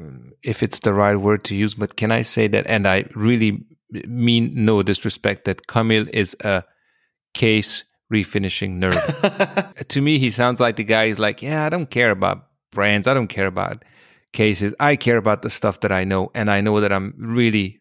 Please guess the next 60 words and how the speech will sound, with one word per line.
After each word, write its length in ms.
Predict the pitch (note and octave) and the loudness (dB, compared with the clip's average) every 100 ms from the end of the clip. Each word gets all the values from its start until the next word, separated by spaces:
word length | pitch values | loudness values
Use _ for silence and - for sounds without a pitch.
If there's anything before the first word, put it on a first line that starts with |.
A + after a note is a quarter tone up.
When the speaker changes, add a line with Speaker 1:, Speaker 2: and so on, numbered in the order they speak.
| - | -16
Speaker 1:
very, 420 | G2 A2+ G#2+ G#2 | -4 0 2 2
very 260 | F2+ G2 F#2+ | 2 0 0
good 220 | G2+ G2 | 0 0
at 120 | F#2 | 0
it." 60 | - | 0
Speaker 2:
Well, 180 | F3 A#2+ | 0 2
yeah. 240 | F3+ A2+ | 0 -2
I 60 | B2 | -4
mean, 220 | C#3+ D3+ - | -4 -4 -2
he's 200 | D3+ C#3+ | -2 0
a 40 | |
fan 300 | C#3 - F#3 | 0 0 2
Speaker 1:
And 160 | F#2+ - | 2 0
Speaker 2:
first 300 | A2+ G2+ - | 0 0 -2
and 100 | G2+ | -6
foremost, 400 | - G#2+ A2+ D#3+ | -4 -4 -2 -2
isn't 180 | D#3 G#2 | -2 -4
he? 80 | G2 | -6
And 80 | G#2 | -4
he's 140 | G2+ | -2
just 200 | B2 A2+ | 0 0
become 380 | - - D3 B2+ | -2 -2 0 2
an 100 | A2 | 2
expert 440 | C#3 - - G#2 G2 | 0 0 0 0 0
in 100 | A2 | 0
a 20 | |
Speaker 1:
Yeah. 140 | D#3+ | 2
Speaker 2:
field 180 | A#2+ A#2 | 2 2
that 100 | A#2+ | -2
interested 460 | D3+ - A#2+ - F#2 | -2 -4 -4 -4 -6
him, 200 | F#2 F#2+ | -4 -2
so. 280 | - G#2 F#2+ - - | 0 0 -2 -12 -8
Speaker 1:
I, 60 | |
I, 440 | D#2+ G#2 - - B2+ | -6 -6 -6 -4 -2
I 200 | C3+ C3+ | 2 2
love 220 | D#3+ F#3 | 4 2
his 100 | C#3+ | 0
dedication. 600 | A2+ A2 - A2 G2 F2+ | 2 0 2 0 0 -4
I, 160 | F#2 G2+ | -6 -4
I 100 | G#2 | -4
said 200 | G#2+ C3 | -2 -2
that 140 | A2 G2 | -2 -4
before, 340 | G2+ - G2+ | -6 -2 -2
but 260 | F2 F#2 - _ _ | -2 -6 -6 _ _
hats 260 | C#3 D3 - | 0 0 0
down 220 | C3 B2+ | 0 0
to 120 | G#2 | 0
you, 100 | B2+ | 0
Camille. 420 | - G#2 A2 A#2+ A2+ - - _ _ _ | 0 0 2 0 -2 -10 -16 _ _ _
Next, 480 | A#2 B2+ B2 - - _ | 0 0 0 -4 -10 _
do 80 | B2+ | 0
you 120 | F#3+ | 2
have 200 | D#3+ C#3+ | 2 0
tips 220 | - D#3+ - | 0 -2 0
for 160 | A#2+ | 2
our 80 | A2 | 2
collecting 400 | - A#2 A#2+ G#2+ | 2 0 0 -6
community 360 | G2 A2 G#2 G2 | -2 0 0 0
on 100 | F2+ | -2
Fratello 720 | G#2+ - A2+ G2+ F2+ F2 | -6 -2 0 0 -2 -6